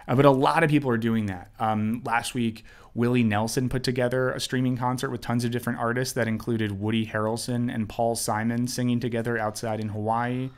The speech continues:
That was a real thing. I think, um, Pitchfork, the music website, has been keeping track of this. So there are a lot of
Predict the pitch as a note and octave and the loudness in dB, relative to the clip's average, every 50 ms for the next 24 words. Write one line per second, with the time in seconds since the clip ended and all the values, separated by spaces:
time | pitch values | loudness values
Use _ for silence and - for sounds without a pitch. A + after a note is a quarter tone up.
0 | - - - - - - A2+ A2+ A2+ A2+ A#2+ A#2+ B2 B2 B2 B2 - C#3 C3+ C3 | -18 -20 -20 -18 -8 -2 2 2 4 4 4 2 4 4 2 2 2 2 2 2
1 | C3 C3 B2+ A#2+ A2+ D3 C#3+ C3+ D3+ C3+ A#2 G#2+ G#2+ G#2 G#2 - - - - - | 4 4 4 2 4 2 2 4 4 4 4 4 2 0 -2 -6 -12 -18 -20 -20
2 | - - - - B2+ - - - C3+ B2+ B2+ B2 B2 - A2+ A2 G#2+ A2+ B2 A#2+ | -8 0 2 2 2 2 0 0 2 2 2 2 0 0 2 2 2 0 0 0
3 | B2+ A#2+ A#2+ - C3+ B2+ B2 B2 B2 B2 B2+ A#2+ A#2+ - B2+ B2 C3 B2 - B2+ | 0 0 0 0 0 0 2 2 0 0 -2 -2 -2 -2 -2 -2 -2 -2 0 0
4 | B2 B2 B2 - B2+ B2 C3 C3 C3 B2+ - - - - - - - - D#3 D#3 | 0 0 -2 -4 -6 -4 -2 -2 -2 -2 -6 -12 -18 -20 -18 -10 0 4 6 8
5 | D#3+ D#3 D3+ - - - C3+ C#3+ D#3+ F3 F#3+ F3+ D3+ C#3+ C3 C3 C3 C3 C3 B2 | 8 6 6 4 0 0 2 4 4 4 4 4 4 4 4 6 6 4 2 2
6 | A#2+ A2+ A#2+ - - | 0 -2 -6 -12 -10